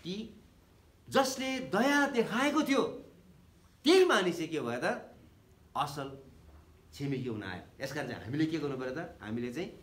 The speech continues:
एउटाले अर्कोलाई दया देखाउनुपर्छ भन्ने कुरो बताएको छ। रोमी तेह्र अध्यायको नौ र दस पद त्यही रहेछ, "तैँले व्यभिचार नगर, तैँले हत्या नगर, तैँले चोरी नगर, तैँले लोभ नगर, यी सबै आज्ञाहरू बाहेक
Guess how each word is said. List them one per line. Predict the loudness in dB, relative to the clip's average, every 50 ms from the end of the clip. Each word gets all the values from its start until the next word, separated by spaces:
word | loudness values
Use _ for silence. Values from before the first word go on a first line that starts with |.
| -20 -20 -20 -20 -8 -2 0
एउटाले | 0 0 0 -2 -6 -6 -8
अर्कोलाई | -8 -8 -10 -8 -8 -8 -6 -8 -8 -6
दया | -4 -2 -2 -2
देखाउनुपर्छ | -2 -4 -8 -8 -8 -6 -6 -8 -10 -10 -12
भन्ने | -12 -12 -12
कुरो | -12 -12 -12
बताएको | -12 -14 -14 -14 -16 -16
छ। | -14 -8
रोमी | -2 0 2 2 2 0 -4 -6 -8 -12 -14 -18 -18 -18 -20 -20 -20 -20 -20 -20 -20 -20 -20 -20 -20 -20 -20 -20 -20 -20 -20 -18 -6 -2
तेह्र | 0 2 4 4
अध्यायको | 4 2 2 0 -2 -2 0
नौ | 0 0 2
र | 2 0 0
दस | -2 -4 -6
पद | -8 -10 -12 -8 -6
त्यही | -4 -2 0
रहेछ, | 0 0 0 -2 -6 -6 0
"तैँले | 2 2 2 2 0 0 0 2
व्यभिचार | 2 2 2 2 0 0 0 0 0 -2 -2
नगर, | -2 0 2 6 6 6 6 6 0 -4 -12 -16 -16 -16 -16 -10 -2 0
तैँले | 2 2 4 4 4 2
हत्या | 2 2 -2 -4 -4 -2 -2 0
नगर, | 2 2 4 6 6 6 6 4 0 -6 -10 -4 2
तैँले | 4 6 6 6 6 4 4 4
चोरी | 4 0 0 0 2
नगर, | 2 4 6 6 8 6 6 4 0 -6 -8 -2
तैँले | 2 4 4 6 6 4
लोभ | 4 4 4 2 2 2 4 4
नगर, | 4 6 4 4 2 0 -6 -12 -6 -2
यी | 0 2 4 4 4
सबै | 4 4 2 2 2 2 0 -2 -4 0 2
आज्ञाहरू | 2 2 2 2 0 0 0 0 0 0 -2 -2 0
बाहेक | 2 4 4 4 4 4 4 4 4